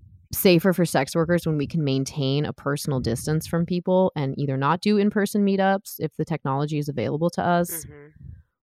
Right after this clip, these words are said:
Speaker 1: or, you know, just to have more people do online options would keep a lot of us from doing in-person jobs. Um,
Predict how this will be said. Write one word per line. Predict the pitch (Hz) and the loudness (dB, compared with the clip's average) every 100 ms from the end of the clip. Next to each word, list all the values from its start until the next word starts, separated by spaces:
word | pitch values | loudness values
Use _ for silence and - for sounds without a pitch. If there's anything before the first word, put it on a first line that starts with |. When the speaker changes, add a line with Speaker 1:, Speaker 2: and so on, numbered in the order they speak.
| _ _ _ - | _ _ _ -4
Speaker 1:
or, | 160 151 | 0 0
you | - 165 | 0 2
know, | 160 | 2
just | 151 170 | 2 -2
to | - | -2
have | 160 160 165 | 2 2 2
more | 165 | 0
people | - 170 - 151 | 0 -4 -2 -2
do | 143 147 147 | 0 2 2
online | - 143 143 135 - | 0 0 0 0 -2
options | 120 131 - 151 151 | -4 -4 -2 0 -2
would | 147 | -6
keep | - 147 143 | -8 -6 -4
a | 143 | -4
lot | 139 131 | -2 0
of | 131 | 0
us | 131 - | -2 -2
from | 143 139 | -4 0
doing | 131 127 127 | 0 0 -2
in-person | 131 131 - 127 - 123 127 | -2 -4 -4 -8 -4 -4 -2
jobs. | 123 117 - - - _ - - - _ _ _ _ _ _ - | -4 -4 -4 -8 -20 _ -20 -20 -20 _ _ _ _ _ _ 6
Um, | 196 196 190 185 185 180 | 10 12 12 12 10 8